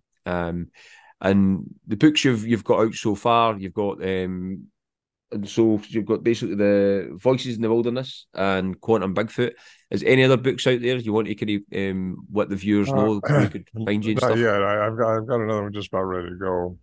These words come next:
Speaker 2: I'm writing another book, and, uh, I should have that out right after the first year. <clears throat> And, uh, I got two C Ds too on my website, ron moorhead dot com,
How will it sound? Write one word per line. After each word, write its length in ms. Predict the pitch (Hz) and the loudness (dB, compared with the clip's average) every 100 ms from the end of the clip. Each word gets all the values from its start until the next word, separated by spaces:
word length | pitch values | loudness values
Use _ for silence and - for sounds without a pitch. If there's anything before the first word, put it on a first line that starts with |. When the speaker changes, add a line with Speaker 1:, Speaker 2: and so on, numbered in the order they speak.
| 98 | -12
Speaker 2:
I'm 160 | 92 | -8
writing 260 | 92 98 92 | -6 -6 -6
another 260 | 92 90 | -6 -6
book, 280 | 87 87 87 - _ _ _ _ _ _ _ _ | -6 -6 -8 -14 _ _ _ _ _ _ _ _
and, 300 | 101 95 92 | -6 -6 -6
uh, 260 | 95 101 95 - | -4 -4 -6 -8
I 80 | 104 | -8
should 220 | - 104 95 | -6 -6 -6
have 100 | 92 | -6
that 180 | 92 92 | -4 -4
out 180 | 95 - _ - | -6 -10 _ -20
right 280 | - - 101 | -12 -6 -6
after 180 | 95 98 | -6 -10
the 60 | |
first 280 | 110 104 - | -8 -8 -8
year. 300 | 110 - 104 _ _ | -8 -8 -10 _ _
<clears throat> 300 | 120 135 107 - _ - | -10 -6 -6 -10 _ -16
And, 240 | 107 104 | -14 -10
uh, 120 | 101 98 _ _ _ _ - | -10 -12 _ _ _ _ 0
I 40 | |
got 160 | 123 117 | 0 2
two 140 | 139 | 2
C 200 | 117 127 | 2 2
Ds 320 | 107 104 98 | 0 0 -2
too 160 | - 101 | -6 -6
on 80 | 92 | -6
my 60 | |
website, 500 | 92 92 92 - 113 - | -6 -8 -8 -8 -6 -4
ron 280 | 104 98 95 | -4 -4 -4
moorhead 460 | 98 92 95 98 | -4 -4 -6 -8
dot 260 | 98 95 - | -6 -8 -8
com, 520 | - 101 98 101 92 | -4 -2 -2 -6 -10